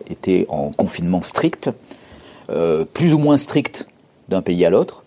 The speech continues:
Donc ça dépend un petit peu du calendrier, euh, dans lequel vous êtes entré, et puis aussi des mesures qui ont été prises.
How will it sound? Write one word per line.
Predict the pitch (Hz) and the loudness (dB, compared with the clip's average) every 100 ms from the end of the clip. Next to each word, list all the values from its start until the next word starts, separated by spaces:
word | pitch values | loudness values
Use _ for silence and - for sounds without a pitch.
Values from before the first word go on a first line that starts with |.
| - _ - - | -20 _ -20 -20
Donc | - | -14
ça | - | -8
dépend | 80 76 | -6 -6
un | |
petit | 76 | -8
peu | - | -8
du | 80 | -8
calendrier, | 73 101 95 98 95 98 | -4 -2 0 0 2 4
euh, | 82 78 | 2 -2
dans | 80 | -4
lequel | - | -6
vous | 76 82 | -8 -8
êtes | 85 | -8
entré, | 76 - 117 | -8 0 0
et | 156 | 0
puis | - | -6
aussi | 80 | -8
des | 80 | -8
mesures | 78 85 90 | -6 -6 -6
qui | - | -8
ont | |
été | - - | -12 -6
prises. | - 156 | -2 -2